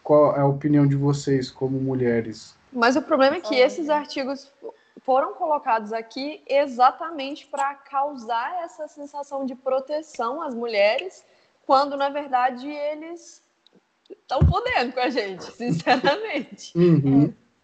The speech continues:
Speaker 3: É, eu achei que não só os artigos não são surpreendentes, nenhuma novidade, assim como esse projeto todo não é nenhuma novidade. Eu fiquei muito revoltada, mas nem um pouco surpresa.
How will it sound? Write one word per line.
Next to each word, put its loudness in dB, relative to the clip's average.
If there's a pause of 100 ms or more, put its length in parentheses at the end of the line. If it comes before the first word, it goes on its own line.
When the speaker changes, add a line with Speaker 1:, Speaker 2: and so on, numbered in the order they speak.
Speaker 3:
É, -6
eu -6
achei -8
que -10
não -8
só -4
os -6
artigos -4
não 0
são -2
surpreendentes, 0
nenhuma 0
novidade, 0
assim -4
como -2
esse -8
projeto 2
todo 2
não 0
é 0
nenhuma 0
novidade. 2 (200)
Eu 2
fiquei 0
muito 0
revoltada, 4
mas -2
nem 2
um 2
pouco 2
surpresa. 2